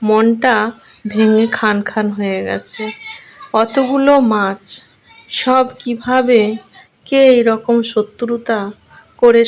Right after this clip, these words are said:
সব মাছগুলোকে বিষ দিয়ে দিল? পুকুরের মধ্যে না বিষ দিলে এইভাবে মাছ মারা যাবে না। চিংড়ি মাছগুলো ন মরে তোলায় পড়ে গেছে। দু তিনটা পোনা মাছ পাওয়া গেছে।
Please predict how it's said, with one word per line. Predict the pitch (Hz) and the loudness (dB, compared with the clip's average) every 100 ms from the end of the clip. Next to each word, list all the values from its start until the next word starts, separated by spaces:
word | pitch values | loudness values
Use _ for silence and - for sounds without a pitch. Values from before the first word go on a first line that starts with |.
| - | 0
সব | 233 226 196 | -2 0 -2
মাছগুলোকে | 185 185 202 214 214 - 208 185 | -4 -6 -6 -4 -4 -4 -4 -4
বিষ | 196 196 - | -8 -8 -10
দিয়ে | 196 196 190 | -8 -8 -8
দিল? | 202 202 214 - _ - _ - - | -8 -10 -14 -20 _ -20 _ -20 -12
পুকুরের | - 247 - 254 262 262 | 0 0 0 0 2 4
মধ্যে | 262 247 262 233 | 4 4 2 2
না | 220 220 | 2 -2
বিষ | 220 226 - - | -2 -2 -2 -2
দিলে | 240 220 208 226 - - - | -2 -2 -4 -10 -18 -20 -4
এইভাবে | 202 226 233 233 240 226 214 | 2 2 2 0 2 2 2
মাছ | 214 214 | -2 -2
মারা | 208 202 202 | 0 0 -2
যাবে | 202 196 196 | -4 -4 -6
না। | 196 202 208 _ - - _ - | -8 -10 -14 _ -20 -20 _ -4
চিংড়ি | 240 240 240 | 2 4 4
মাছগুলো | 247 247 240 233 247 247 | 2 0 -2 -6 -4 0
ন | 247 214 220 _ _ _ - | 0 0 -4 _ _ _ -8
মরে | 214 214 214 208 | -4 0 0 0
তোলায় | 208 208 208 208 | -2 -2 -4 -8
পড়ে | - 196 196 | -10 -8 -6
গেছে। | 196 202 - - 196 202 - - - _ _ _ _ _ - - _ _ - - _ 240 | -8 -10 -10 -12 -14 -18 -18 -20 -20 _ _ _ _ _ -20 -20 _ _ -20 -20 _ -4
দু | 220 233 | 0 0
তিনটা | 233 226 226 233 226 | 2 2 2 0 -2
পোনা | 220 214 220 | -2 0 0
মাছ | 220 233 254 - | 0 -2 -4 -4
পাওয়া | 208 196 196 | -2 0 -2
গেছে। | 196 190 190 - - | -4 -6 -4 -6 -6